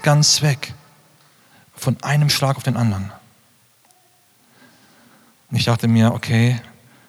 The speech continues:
vielleicht braucht sie das für ihren Glauben. Ich rufe sie morgen früh nochmal an, dann wird es weg sein. Ich hatte sie dann am nächsten Morgen angerufen.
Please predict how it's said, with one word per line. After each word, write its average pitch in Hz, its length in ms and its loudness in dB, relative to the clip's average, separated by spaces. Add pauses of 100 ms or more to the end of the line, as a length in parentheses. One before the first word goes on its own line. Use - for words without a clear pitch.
vielleicht - 320 -2
braucht 123 220 2
sie 120 80 -2
das 117 140 -2
für 113 80 -6
ihren 101 220 2
Glauben. 139 480 2 (680)
Ich - 200 -10
rufe 135 120 -4
sie 120 100 0
morgen 120 220 2
früh 139 180 -4
nochmal 117 280 0
an, 120 220 2
dann 110 140 0
wird 113 120 -6
es 110 140 -6
weg 117 160 -4
sein. 92 340 -6 (1500)
Ich - 120 -4
hatte 117 160 0
sie 120 160 -2
dann 123 160 4
am 120 80 6
nächsten 127 320 2
Morgen 131 240 4
angerufen. 98 800 -2